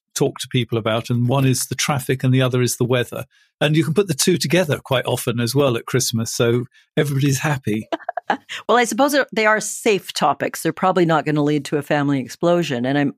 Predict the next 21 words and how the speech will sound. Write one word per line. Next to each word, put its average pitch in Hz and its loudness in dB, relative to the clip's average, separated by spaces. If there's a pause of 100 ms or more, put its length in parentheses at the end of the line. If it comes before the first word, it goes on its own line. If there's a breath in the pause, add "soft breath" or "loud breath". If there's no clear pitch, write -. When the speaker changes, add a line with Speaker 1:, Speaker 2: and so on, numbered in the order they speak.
Speaker 2:
I'm 143 0
saying 170 0
that 156 2
only 143 2
partly 127 0
tongue 139 -2
in 120 -2
cheek, 185 -4
right? 120 -6 (320)
Speaker 1:
So 214 4
avoiding 208 4
people 180 2
completely 139 2
when 143 0
they're 139 2
unhappy 143 0
or 127 0
anxious. - -4 (520)
Speaker 2:
Yeah, 240 2 (180)
it 190 -2
depends. 220 -4